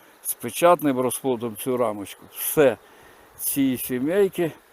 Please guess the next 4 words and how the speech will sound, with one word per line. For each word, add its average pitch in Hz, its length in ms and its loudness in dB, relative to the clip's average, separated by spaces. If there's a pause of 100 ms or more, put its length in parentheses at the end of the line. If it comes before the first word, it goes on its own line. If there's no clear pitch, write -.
(380)
цих 160 360 -2
три 147 320 2
рамочки 143 600 4 (380)
досить. 127 800 0